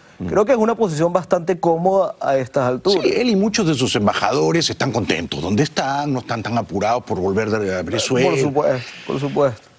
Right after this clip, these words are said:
Speaker 1: Ahora, eh, no podemos esperar que si Guaidó no lo pide explícitamente y varias veces, no podemos esperar que Trump se compre el problema por sí solo, ¿verdad? No lo va a hacer.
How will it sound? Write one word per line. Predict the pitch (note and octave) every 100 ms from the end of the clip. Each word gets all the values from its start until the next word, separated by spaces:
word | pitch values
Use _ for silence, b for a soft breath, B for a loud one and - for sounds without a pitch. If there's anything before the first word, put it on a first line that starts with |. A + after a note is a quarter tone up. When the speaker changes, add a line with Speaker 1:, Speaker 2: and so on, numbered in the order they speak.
| _
Speaker 1:
Ahora, | - F3 A3 G#3 E3+
eh, | - E3 D#3 C#3+ A#2+ B B B B B B B B - - - - - B B B -
no | C4
podemos | D4 G3 D3+ D3+ -
esperar | G#2 G2+ G2+ C#3
que | -
si | A2 F2+
Guaidó | E2+ F2+ G#2+ A#2+ A#2 - _ _ _ -
no | G#2+ A#2
lo | A2+
pide | F#2 A2+ A2+ A2 - -
explícitamente | B2 G#2 - - C3 C3+ - C3+ G#2+ E2+ A2+ A#2+ A2 -
y | G#2
varias | F#2+ C#3 D3+ C3+ A2
veces, | A#2 C3+ B2+ - - A#2+ A#2 - B B -
no |
podemos | - A2+ B2+ G#2+
esperar | G2 F#2 A#2
que | B2 A#2+
Trump | - A#2 A2+
se | -
compre | - G#2+ F#2
el | F#2+
problema | F2 G2 G#2 G2 E2+ B -
por | F#2
sí | - -
solo, | - - B3 A2 F2
¿verdad? | F2+ E3+ D#4+
No | A#3+ C#4
lo | D4+
va |
a | D4
hacer. | - D4+ G#3 F2+